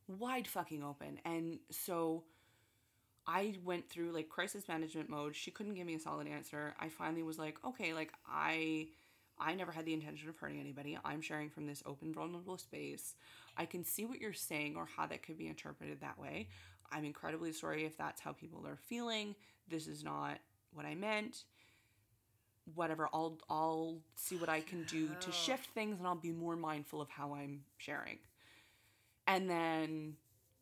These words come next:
Speaker 1: the second she left, it was like everything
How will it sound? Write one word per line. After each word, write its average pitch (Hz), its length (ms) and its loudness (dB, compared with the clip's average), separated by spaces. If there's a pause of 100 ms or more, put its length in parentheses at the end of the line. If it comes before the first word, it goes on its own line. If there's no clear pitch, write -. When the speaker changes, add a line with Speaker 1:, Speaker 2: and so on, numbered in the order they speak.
(800)
Speaker 1:
the 175 120 0
second 254 720 0
she 269 240 0
left, - 720 -2 (840)
it 185 160 -4
was 180 200 -2
like 165 180 -2 (140)
everything 196 1000 -4